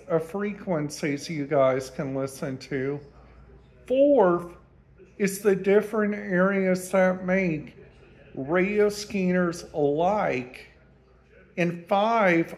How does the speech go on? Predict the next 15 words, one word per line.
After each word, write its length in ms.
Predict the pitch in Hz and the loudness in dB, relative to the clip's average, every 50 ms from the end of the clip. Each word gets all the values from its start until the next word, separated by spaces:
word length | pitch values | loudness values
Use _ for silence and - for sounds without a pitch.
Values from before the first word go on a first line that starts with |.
| - - | -10 -2
I 140 | 180 170 170 | 0 0 0
talked 420 | 170 - - 180 175 180 180 - | 0 2 2 4 4 2 0 -4
about 500 | 175 165 175 170 165 160 156 151 151 156 | -6 -2 2 4 6 6 4 2 -2 -6
retail 600 | 160 180 208 220 214 - - - 180 135 123 120 117 | -6 -4 -4 -4 -6 -8 -6 0 2 2 4 2 2
radios. 960 | 117 117 117 120 120 117 123 127 123 120 - - 107 110 113 - - - - _ _ _ _ _ _ _ - _ _ _ _ _ _ _ - _ _ _ _ _ _ _ _ _ _ _ _ - _ _ _ _ _ - - - - | -2 -2 -6 -6 -6 -8 -10 -12 -12 -14 -16 -18 -20 -20 -20 -20 -20 -20 -20 _ _ _ _ _ _ _ -20 _ _ _ _ _ _ _ -20 _ _ _ _ _ _ _ _ _ _ _ _ -20 _ _ _ _ _ -20 -20 -8 2
Now, 560 | 190 175 180 196 202 202 196 196 208 202 175 - - - - - - _ - _ _ _ _ _ _ _ _ _ _ - - _ _ _ _ | 6 8 8 10 10 10 8 8 8 4 2 -4 -10 -18 -20 -20 -20 _ -20 _ _ _ _ _ _ _ _ _ _ -20 -20 _ _ _ _
now 220 | 202 185 185 196 | 4 6 6 6
I'm 60 | 202 | 4
gonna 160 | 214 226 220 220 | 2 0 0 -2
tell 380 | 226 - 220 220 226 226 247 | -2 0 4 6 6 6 4
you 200 | 269 254 254 254 | 4 2 0 -2
guys 400 | 202 - 208 208 208 208 202 196 - - - - | 0 2 4 6 6 6 4 2 -2 -8 -8 -4
an 260 | 196 175 180 175 - - - | -2 -2 -2 -4 -6 -6 0
extra 680 | 175 170 190 190 180 - - - - 196 175 165 - - | 2 2 4 2 0 -6 -14 -10 -6 -4 -4 -4 -6 -10
tip, 500 | - - - 170 131 113 - - - | -16 -6 -4 -2 -2 -2 -4 -10 -16